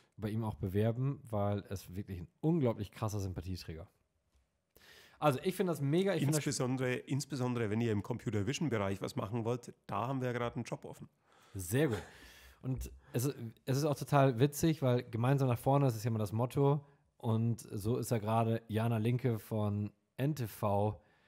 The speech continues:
Speaker 1: äh, über den Weg gelaufen. Und wenn diese Folge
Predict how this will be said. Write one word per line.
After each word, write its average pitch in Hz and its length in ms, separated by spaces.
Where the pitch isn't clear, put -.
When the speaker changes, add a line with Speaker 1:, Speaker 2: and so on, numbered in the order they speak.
Speaker 1:
äh, 104 280
über 113 120
den 104 140
Weg 113 140
gelaufen. 117 440
Und 113 180
wenn 110 220
diese 147 240
Folge 127 500